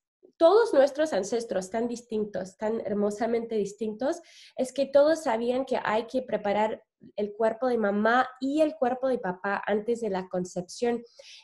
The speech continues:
Y claro, es muy, pues, cuando eres granjero, por ejemplo, tiene todo sentido. Claro que vas a preparar la cama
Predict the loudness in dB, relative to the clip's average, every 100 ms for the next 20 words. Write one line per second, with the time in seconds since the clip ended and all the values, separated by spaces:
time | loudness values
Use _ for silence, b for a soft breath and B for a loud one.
0 | -10 -6 4 6 8 6 4 2 0 2
1 | 4 2 -2 -6 _ -20 -14 -14 -14 _
2 | _ 2 8 8 8 4 2 2 4 6
3 | 8 6 0 0 -2 0 4 2 2 B
4 | B B _ -14 -2 0 2 6 8 8
5 | 6 2 2 4 4 4 4 6 4 2
6 | 0 -2 -2 -2 0 0 0 -2 -2 -2
7 | 0 0 -2